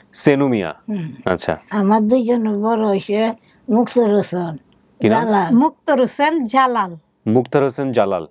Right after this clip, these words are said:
Speaker 2: জি,
Speaker 1: হ্যাঁ।
Speaker 2: আরেকজন নাম হারিস মিয়া।
Speaker 1: আরেকজন হারিস মিয়া। এরা সবাই কি ভাই?
Speaker 3: হ্যাঁ,
Speaker 2: ভাই।
Speaker 3: চার ভাই। আর
Speaker 2: চার
Speaker 3: বড়
Speaker 2: ভাই।
Speaker 3: রেনু মিয়া তো বাপ।
Speaker 1: হ্যাঁ, আর চার ভাই এক বোন?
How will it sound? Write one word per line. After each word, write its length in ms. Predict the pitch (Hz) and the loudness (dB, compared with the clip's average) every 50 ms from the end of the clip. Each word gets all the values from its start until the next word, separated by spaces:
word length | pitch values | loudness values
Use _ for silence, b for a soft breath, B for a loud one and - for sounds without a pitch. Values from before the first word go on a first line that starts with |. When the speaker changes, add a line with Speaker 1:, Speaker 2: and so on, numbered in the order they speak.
| _ - 220 | _ -16 -16
Speaker 2:
জি, 220 | 196 185 196 190 | -14 -12 -12 -10
Speaker 1:
হ্যাঁ। 220 | 175 - - 175 | -6 -6 -6 -6
Speaker 2:
আরেকজন 380 | - 214 196 190 190 196 214 208 | -6 -8 -8 -10 -8 -6 -4 -2
নাম 180 | 214 214 220 226 | -2 -2 -2 -4
হারিস 400 | 208 - 214 208 202 208 214 - - - | -4 -4 -4 -2 -2 -2 -4 -6 -8 -8
মিয়া। 280 | 208 202 156 120 - - b b b b b _ | -6 -6 -6 -6 -8 -12 b b b b b _
Speaker 1:
আরেকজন 240 | - 104 101 101 110 | -2 0 0 0 0
হারিস 340 | 95 95 104 104 107 - - | 0 -2 -2 -2 -2 -2 0
মিয়া। 100 | 98 92 | 0 0
এরা 80 | 98 113 | 0 0
সবাই 240 | - - 127 139 | 0 0 0 0
কি 100 | 135 - | 0 -2
ভাই? 320 | 151 110 104 107 92 78 73 - _ _ _ _ _ _ | -4 -4 -4 -4 -4 -6 -8 -14 _ _ _ _ _ _
Speaker 3:
হ্যাঁ, 160 | - 226 233 | -2 0 0
Speaker 2:
ভাই। 100 | 220 202 | 0 -2
Speaker 3:
চার 340 | 185 160 302 277 269 262 214 | 0 0 2 2 2 0 -2
ভাই। 320 | 208 262 285 339 427 480 453 - _ _ - | -2 0 0 0 -2 -4 -10 -12 _ _ -8
আর 160 | - 240 226 | -4 -4 -2
Speaker 2:
চার 80 | 226 240 | -2 -2
Speaker 3:
বড় 240 | 214 196 254 262 269 | -2 0 0 0 0
Speaker 2:
ভাই। 180 | - 247 247 | -2 -4 -4
Speaker 3:
রেনু 280 | 247 233 285 285 285 294 | -2 -2 0 0 2 2
মিয়া 240 | 269 262 262 254 240 | 2 2 2 0 -2
তো 360 | - - 214 214 220 226 - | -2 -4 -2 -2 -2 -4 -4
বাপ। 280 | 202 185 220 208 180 - B B B B B B B _ _ _ | -2 0 0 0 0 -4 B B B B B B B _ _ _
Speaker 1:
হ্যাঁ, 220 | - 98 87 82 - - | -2 -2 -2 -2 -4 -4
আর 140 | - 104 | -4 -2
চার 240 | 107 - 120 127 131 | 0 2 2 2 2
ভাই 160 | 127 147 151 | 2 2 2
এক 180 | 151 147 131 123 | 2 2 2 2
বোন? 220 | 120 107 87 76 | 2 0 0 -2